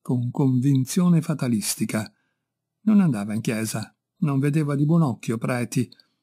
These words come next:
non credeva in Dio, chiamando anzi ogni cosa religiosa cianfusaglia per piagnoni.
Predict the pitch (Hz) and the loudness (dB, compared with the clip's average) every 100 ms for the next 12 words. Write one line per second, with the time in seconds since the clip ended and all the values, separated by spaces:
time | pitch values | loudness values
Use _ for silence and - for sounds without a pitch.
0 | _ _ - 165 165 190 190 220 202 123 | _ _ 0 2 2 2 2 4 4 2
1 | 110 104 - _ _ _ - - 135 135 | -2 -4 -8 _ _ _ -10 -4 -2 0
2 | 131 135 139 - 123 131 131 131 143 123 | 0 -2 -4 -2 0 0 0 0 0 0
3 | 127 123 202 185 170 - _ _ _ - | 0 2 2 2 -2 -6 _ _ _ -10
4 | - 160 139 151 135 131 104 180 175 170 | 0 0 2 0 0 2 4 4 4 2
5 | 151 - 151 135 107 101 101 104 | -2 0 2 2 0 0 0 -2